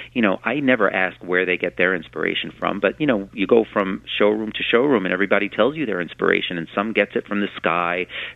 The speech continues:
some get it from traveling and looking at a beautiful building. And when you look at the collection, it's beautiful, but they're not wearable.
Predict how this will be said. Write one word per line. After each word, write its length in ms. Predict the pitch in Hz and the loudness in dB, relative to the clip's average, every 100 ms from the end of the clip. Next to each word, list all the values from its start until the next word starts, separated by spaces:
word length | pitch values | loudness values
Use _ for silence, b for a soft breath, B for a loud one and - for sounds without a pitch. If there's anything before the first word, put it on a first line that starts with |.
| - | -6
some 200 | 90 98 | -4 -2
get 140 | 95 95 | 2 2
it 80 | |
from 160 | 104 101 | 0 -6
traveling 540 | - 92 92 95 101 | -2 -2 0 -2 -2
and 100 | 95 | -2
looking 260 | 90 - 101 | -4 -2 -2
at 80 | 95 | 0
a 60 | |
beautiful 400 | 87 95 95 104 | 0 2 2 2
building. 400 | 98 101 95 98 95 B B | 2 4 4 2 0 B B
And 120 | 120 | 0
when 80 | 120 | 2
you 100 | 120 | 4
look 200 | 127 185 | 4 4
at 80 | 202 | 4
the 80 | 165 | 2
collection, 480 | - 135 160 - 127 | 0 0 0 -2 -2
it's 120 | 139 | -4
beautiful, 680 | - 117 165 208 - 95 - B B B | -2 4 6 6 6 0 0 B B B
but 160 | 104 120 | -4 2
they're 120 | 123 | 2
not 200 | 131 131 | 2 0
wearable. 520 | 104 113 110 85 82 | 2 2 2 -2 -6